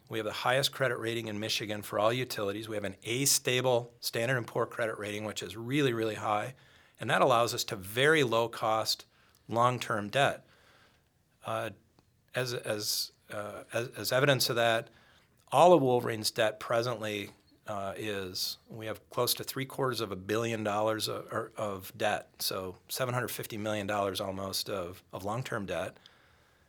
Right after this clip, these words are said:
And the average interest rate on that is less than four percent.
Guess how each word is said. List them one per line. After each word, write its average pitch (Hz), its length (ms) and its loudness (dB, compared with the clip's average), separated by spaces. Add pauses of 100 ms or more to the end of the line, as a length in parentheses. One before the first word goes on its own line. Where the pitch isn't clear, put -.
(200)
And 120 160 -2
the 120 180 0
average 143 320 6
interest 123 360 -4
rate 113 120 2
on 104 140 0
that 104 220 -4
is 104 180 -4
less 110 300 0
than 107 200 -6
four 110 240 -2
percent. 104 640 -4